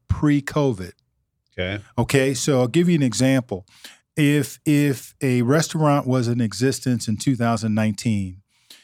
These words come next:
Speaker 1: and let's say they averaged, let's say they did five hundred thousand in sales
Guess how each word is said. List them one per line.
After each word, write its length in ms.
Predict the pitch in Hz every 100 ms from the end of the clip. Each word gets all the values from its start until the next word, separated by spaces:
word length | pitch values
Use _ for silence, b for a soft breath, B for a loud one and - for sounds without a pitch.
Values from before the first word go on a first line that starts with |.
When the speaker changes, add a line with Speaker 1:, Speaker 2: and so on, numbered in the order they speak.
| b
Speaker 1:
and 300 | 123 117 113
let's 180 | 120 135
say 180 | 156 135
they 160 | 127 117
averaged, 520 | 117 117 117 104 -
let's 180 | 143 -
say 160 | 147
they 140 | 123 120
did 420 | 113 113 107 101 _ _
five 240 | 131 123
hundred 300 | 120 117 110
thousand 420 | 113 107 104 113 104
in 120 | 98
sales 560 | - 95 95 - -